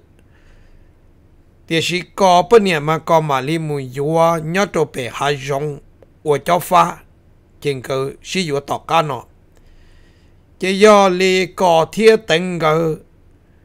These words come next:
nhưng do mình nhuận chua sư gần tròn nè lo chín giờ nhau sư. Chỉ tận mà chỉ thầu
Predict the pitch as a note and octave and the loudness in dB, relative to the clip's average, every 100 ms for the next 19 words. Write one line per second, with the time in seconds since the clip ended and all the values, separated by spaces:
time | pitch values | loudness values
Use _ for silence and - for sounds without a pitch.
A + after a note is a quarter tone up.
0 | _ _ _ _ - - F#3+ G#3+ G3 G3 | _ _ _ _ -20 -16 -2 2 4 4
1 | E3+ F3+ D#3 B2 - F#3+ F3+ D#3 - A3 | 2 -4 -6 -6 -2 0 2 0 -4 -4
2 | G#3+ F3+ D#3+ _ C3 C#3+ E3+ E3 E3+ D3+ | -4 -8 -14 _ -4 -2 0 2 2 2
3 | D3 B2 F#3+ G#3 D#3 D#3 D3+ A#2+ F3 F#3+ | -2 0 0 0 -4 -6 -6 -4 -4 -4
4 | - F3+ G#3 - _ _ _ _ _ - | -6 -10 -12 -16 _ _ _ _ _ -20
5 | - - - - - - - - - - | -20 -20 -20 -20 -20 -20 -20 -20 -20 -4
6 | F#3 F3+ E3+ E3 F#3 G#3 G#3+ G3+ D#3+ C#3+ | -2 -2 -2 -2 0 0 -2 0 0 -2
7 | C#3 - _ _ _ _ - - A#3+ F#3 | -4 -12 _ _ _ _ -18 -2 0 0
8 | - D#3 C3+ | -2 -2 -2